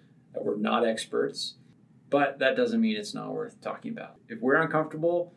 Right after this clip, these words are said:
think of the young student, think of the young woman trying to make her way in, in the workforce. And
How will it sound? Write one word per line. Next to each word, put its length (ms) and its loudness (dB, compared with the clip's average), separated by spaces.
think 180 0
of 100 -4
the 80 -2
young 220 2
student, 440 -8
think 140 -10
of 100 -8
the 120 0
young 180 2
woman 300 4
trying 180 0
to 80 2
make 280 0
her 200 -2
way 320 0
in, 180 -6
in 80 -8
the 100 -6
workforce. 640 -4
And 180 -12